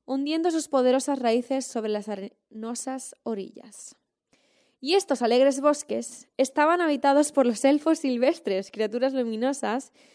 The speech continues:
y llenas de bondad que convivían en pacífica armonía con la naturaleza. Baum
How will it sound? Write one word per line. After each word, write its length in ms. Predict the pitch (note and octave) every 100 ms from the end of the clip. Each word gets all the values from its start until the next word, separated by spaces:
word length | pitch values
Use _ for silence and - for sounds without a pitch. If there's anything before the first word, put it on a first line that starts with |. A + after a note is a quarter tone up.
| _ _
y 100 | B3
llenas 260 | C#4 D#4 C#4
de 80 |
bondad 300 | C4 B3+ C4
que 100 | -
convivían 580 | B3+ B3 A#3+ A#3 C#4 D#4
en 120 | C4+
pacífica 500 | A#3+ G#3+ B3+ C4+ B3+
armonía 460 | A#3+ A3 G#3+ A3 A3
con 140 | A3
la 100 | G#3
naturaleza. 600 | G3 F#3 F3+ G3 - - _ _ _ _ _ _ -
Baum 540 | G3+ A3 C4 C#4+ D4